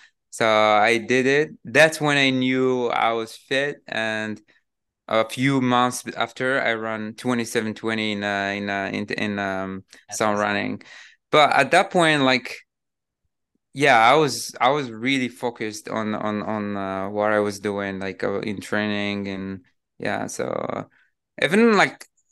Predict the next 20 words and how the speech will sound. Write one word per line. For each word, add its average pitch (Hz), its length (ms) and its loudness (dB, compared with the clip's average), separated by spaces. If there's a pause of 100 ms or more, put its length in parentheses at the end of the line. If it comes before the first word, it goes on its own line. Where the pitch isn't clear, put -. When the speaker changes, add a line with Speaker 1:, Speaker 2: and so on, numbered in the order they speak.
(120)
Speaker 1:
i-, 139 260 0
in 143 160 2
my 143 240 2
school, 151 500 2
the 123 140 -4
system 135 680 -2
was 110 240 -4
very, 117 560 0
very 110 280 0
working, 110 600 -2 (600)
uh, 101 440 2
for - 460 -6
me 107 320 0
because, 104 760 -6 (440)
uh, 104 360 2 (920)
it's 107 220 -6
just 127 340 0
the 117 100 -2
training 127 500 0
was 117 420 2